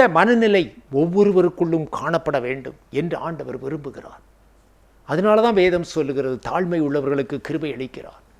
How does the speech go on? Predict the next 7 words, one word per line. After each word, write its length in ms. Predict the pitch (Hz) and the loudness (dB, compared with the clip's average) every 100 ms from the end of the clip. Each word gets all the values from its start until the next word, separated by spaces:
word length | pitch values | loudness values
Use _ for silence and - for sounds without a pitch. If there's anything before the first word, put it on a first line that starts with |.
| _ _ _ _ - | _ _ _ _ 0
பெருமை 300 | 165 202 196 | 2 4 2
உள்ளவர்களுக்கோ 760 | 180 180 175 175 175 160 196 208 185 135 | 2 2 2 2 0 4 6 6 6 -6
தேவன் 300 | 127 151 143 127 | -4 -2 -4 -4
எதிர்த்து 460 | 156 214 - - 180 | -4 -6 -10 -6 -6
நிற்கிறார் 540 | 151 - 143 147 139 | -6 -8 -8 -6 -8
என்று 240 | 107 135 135 | -12 -14 -14
சொல்லப்பட்டிருக்கு. 680 | - 120 107 104 - - | -14 -14 -16 -16 -18 -20